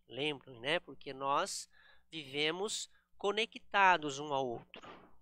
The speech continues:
né? De uma maneira sutil que não percebemos e não compreendemos ainda. Mas nós vivemos. Então, o, o bem, o, o bem que eu experimento, pra ser efetivo, pra ser real, precisa ser o bem de todos.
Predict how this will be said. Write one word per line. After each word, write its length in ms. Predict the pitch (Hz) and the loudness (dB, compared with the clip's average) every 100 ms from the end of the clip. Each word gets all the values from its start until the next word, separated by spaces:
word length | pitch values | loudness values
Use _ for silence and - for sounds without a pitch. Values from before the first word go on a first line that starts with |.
| - | -14
né? 180 | 107 127 | -10 -8
De 100 | 131 | -4
uma 160 | 131 | -4
maneira 540 | 127 123 123 131 143 - - - | -4 -8 -8 -6 -6 -8 -14 -10
sutil 640 | - - - - 185 247 | -8 -8 -8 -2 -2 -2
que 140 | - | -4
não 180 | 175 196 | 0 0
percebemos 720 | 190 175 - 147 165 214 226 | 0 -4 -6 -6 -4 -2 -2
e 80 | 208 | -2
não 160 | 208 226 | -2 -2
compreendemos 840 | 254 247 262 254 220 240 262 254 | -2 -2 -2 0 2 2 2 -2
ainda. 460 | 269 143 110 113 - - - - | -2 -4 -12 -18 -20 -20 -20 -2
Mas 280 | 135 131 135 | 0 0 0
nós 340 | 131 135 139 | 0 0 -2
vivemos. 560 | 143 196 160 110 107 120 | -8 -6 -6 -8 -8 -10
Então, 500 | 139 165 185 202 147 - - - | -4 4 6 4 -2 -12 -18 -8
o, 400 | 160 156 156 160 - | -6 -6 -8 -10 -4
o 140 | 156 | -4
bem, 420 | 147 175 196 208 - | 0 4 4 4 0
o, 340 | 160 160 175 | -4 -4 -6
o 60 | 165 | 0
bem 280 | 196 226 | 4 4
que 140 | 247 202 | 4 -2
eu 80 | 170 | -4
experimento, 800 | - 165 151 143 180 233 - - | -4 -6 -4 0 2 2 -2 -12
pra 220 | - 147 | -8 -6
ser 360 | - 180 180 | -4 -4 -2
efetivo, 640 | - 226 202 - - 240 196 | -2 -2 -4 -4 -2 -2 -2
pra 160 | 190 | -6
ser 200 | 160 190 | -4 -4
real, 360 | 147 143 180 214 | 0 6 10 10
precisa 440 | 202 180 - 196 | 8 -6 -6 -6
ser 260 | 185 - 185 | -6 -4 -4
o 60 | 190 | -2
bem 200 | 170 175 | -4 -4
de 140 | 208 | -8
todos. 500 | - 139 - - - | -6 -8 -8 -14 -20